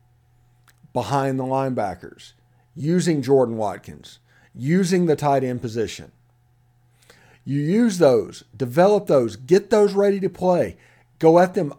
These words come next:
over and over and over again and do what you do. And that Quinshon Judkins thing is going to be in the back of every linebacker's mind. So you can take advantage of that. You know how they're going to react to Quinshon.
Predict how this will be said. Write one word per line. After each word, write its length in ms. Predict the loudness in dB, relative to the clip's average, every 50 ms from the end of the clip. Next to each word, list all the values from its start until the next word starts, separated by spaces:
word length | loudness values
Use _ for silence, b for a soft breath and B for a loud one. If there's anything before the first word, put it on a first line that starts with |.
| _ -2
over 480 | 2 2 2 2 0 -2 0 0 0
and 100 | -2 -2
over 460 | 0 2 2 2 2 0 0 0 0
and 80 | 2 2
over 340 | 2 2 2 2 2 0 0
again 320 | 0 0 -2 -4 -2 -4
and 200 | -4 -6 -8 -4
do 180 | 0 0 0 0
what 340 | 2 2 0 0 0 -4 -10
you 240 | -10 -8 -8 -8 -8
do. 460 | -6 -2 2 2 2 2 0 -2 -8 _ b b b b b b b -20 b
And 260 | -8 -8 -6 -2 0
that 300 | 0 -2 -2 -6 -14 -16
Quinshon 480 | -8 -6 -4 -4 -2 -2 -2 -4 -2
Judkins 440 | -2 0 0 0 0 -2 -6 -6 -6
thing 160 | -6 -4 -4
is 160 | -4 -6 -8 -10
going 460 | -4 0 2 2 2 2 0 -2 -4
to 80 | -4 -2
be 180 | -2 0 0
in 80 | 0 0
the 80 | -2 -2
back 320 | -2 -2 -2 -4 -6 -8
of 240 | -8 -8 -8 -8 -8 -2
every 400 | 0 0 0 0 -2 -2 -2 -2
linebacker's 800 | 0 0 0 0 0 0 0 0 0 0 0 -2 -6 -8 -8 -6
mind. 360 | -4 -4 -2 -2 -4 -6 -8 b b b b b b
So 120 | -10 -8
you 140 | -8 -6 -6
can 160 | -6 -6 -6
take 240 | -6 -6 -6 -4 -4
advantage 500 | -4 -4 -2 -2 -2 -2 -2 -4 -4 -6
of 60 | -6
that. 240 | -8 -8 -10 -8 -6
You 80 | -4 -4
know 460 | -4 -2 0 2 2 2 2 0 0
how 220 | -2 -2 0 0
they're 180 | 2 0 0 0
going 340 | 0 0 0 0 0 -2 -4
to 120 | -6 -6
react 440 | -4 0 2 2 2 2 0 -2 -8
to 100 | -12 -8
Quinshon. 600 | -6 -6 -6 -6 -4 -4 -4 -2 -2 -4 -6